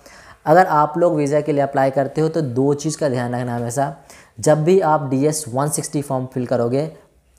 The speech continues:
फिल प्रॉपरली, टाइम ले लो, अच्छे से फिल करो अगर सेल्फ फिल करते हो तो। अगर कोई एजेंसी फिल करता है तो आपको टेंशन लेने की ज़रूरत नहीं है।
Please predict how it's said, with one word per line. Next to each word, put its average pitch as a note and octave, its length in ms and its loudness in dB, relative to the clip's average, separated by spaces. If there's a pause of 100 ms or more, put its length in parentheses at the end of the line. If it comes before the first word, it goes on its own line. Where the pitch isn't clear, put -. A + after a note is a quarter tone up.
फिल D#3 200 2
प्रॉपरली, B2+ 880 0 (220)
टाइम D3+ 280 0
ले C#3+ 100 2
लो, D#3+ 320 2 (240)
अच्छे C#3+ 260 -2
से E3 140 -2
फिल D3 200 -4
करो C#3+ 180 2
अगर D#3 160 4
सेल्फ D3+ 440 0 (160)
फिल C#3+ 120 0
करते B2+ 280 -2
हो A2+ 60 -2
तो। G#2+ 200 -8 (300)
अगर G3 160 6
कोई G3+ 160 4
एजेंसी E3 380 0
फिल D#3+ 180 -4
करता D3 260 0
है D#3 80 4
तो D#3 100 -2
आपको D#3+ 480 0 (440)
टेंशन D3 260 0
लेने D3 200 0
की C#3 60 0
ज़रूरत B2 300 2
नहीं G#2 100 -4
है। - 160 -10